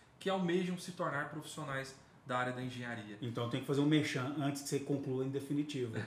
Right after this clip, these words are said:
Speaker 1: <laughs>
Speaker 2: O I D S lan-, então, com um projeto de vanguarda, Rômulo, que é, é, lançou recentemente a especialização em engenharia de,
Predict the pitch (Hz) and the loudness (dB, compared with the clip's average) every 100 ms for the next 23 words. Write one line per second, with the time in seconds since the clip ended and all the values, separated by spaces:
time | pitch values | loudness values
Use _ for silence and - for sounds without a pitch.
0 | - - 113 - - 135 135 131 147 165 | -6 -6 -8 -10 -4 0 4 4 4 4
1 | 170 165 165 156 165 156 160 135 147 143 | 4 4 4 4 4 4 4 4 2 2
2 | 147 127 131 151 151 110 113 113 110 120 | 2 4 2 2 0 0 -2 -2 -4 -4
3 | 123 143 160 - - - - - - 117 | -4 -4 -6 -10 -20 -20 -20 -20 -10 -4
4 | 120 131 - 127 127 135 127 127 139 143 | -2 -2 0 -2 0 -2 0 0 0 0
5 | - 151 - 143 127 127 117 139 143 165 | 0 -2 0 0 2 0 0 0 2 0
6 | 175 - - - 139 127 139 127 123 147 | -2 -8 -18 -6 0 2 2 2 2 2
7 | 160 147 151 151 147 139 127 | 2 2 2 2 2 -2 -4